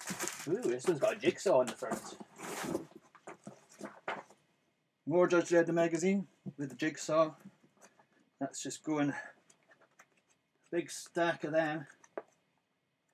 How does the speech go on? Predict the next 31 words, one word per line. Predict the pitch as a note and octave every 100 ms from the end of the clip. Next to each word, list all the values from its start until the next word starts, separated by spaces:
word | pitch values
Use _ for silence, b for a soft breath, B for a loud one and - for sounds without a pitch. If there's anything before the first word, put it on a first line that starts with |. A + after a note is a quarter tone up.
| _ _ _ A#2
Ah, | D3+ A3 C4+ G#3 F#3+ F#3 -
okay. | G#3+ - D#4 - _ _ _ _ _ _ - -
Well, | E3
that's | A3 -
back | - C3+ - C#3+
box | D#3+ - -
one. | C3+ G3+
That | F#3
was | C#3
quite | - A2+
a |
good | A2 C3
start. | - D3+ F#3 - _ _ _ _
You | -
still | B2+ G3
with | F#3+ F#3+
me? | A3+
I |
quite | E3+ D3+ F3 D#3
like | D#3
that | A#2 A2+
box. | B2+ - - - - - - - - -
Right, | E3+ C3+ -
what's | F3+ - - -
in, | D#3 D3
uh, | C#3 C3+ - - _ - - - - - - -
what's | - -
in | D3
box | D#3 D#3+ - -
two? | G#3+ C#4 - - - -
Comics. | - G3+ - - - - -